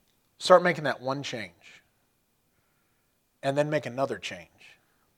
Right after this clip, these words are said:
And then make another change. So how do I know which one? Live by the faith of the Son of God.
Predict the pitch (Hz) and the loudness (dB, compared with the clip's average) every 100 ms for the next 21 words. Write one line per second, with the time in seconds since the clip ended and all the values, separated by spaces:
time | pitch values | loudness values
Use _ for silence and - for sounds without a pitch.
0 | _ _ _ _ _ _ _ - 127 151 | _ _ _ _ _ _ _ -8 -4 0
1 | 143 135 123 139 120 - 95 90 - - | 0 -2 -2 -2 -2 -6 -14 -16 -20 -20
2 | - - _ - - _ _ _ _ _ | -20 -20 _ -20 -20 _ _ _ _ _
3 | _ - 120 156 151 151 160 151 - 170 | _ -6 2 8 8 8 6 6 6 2
4 | 110 - _ _ 131 143 131 135 127 143 | 2 -2 _ _ -6 0 4 4 4 0
5 | 139 131 120 - 143 131 147 131 | -2 -4 -10 -6 -6 0 2 2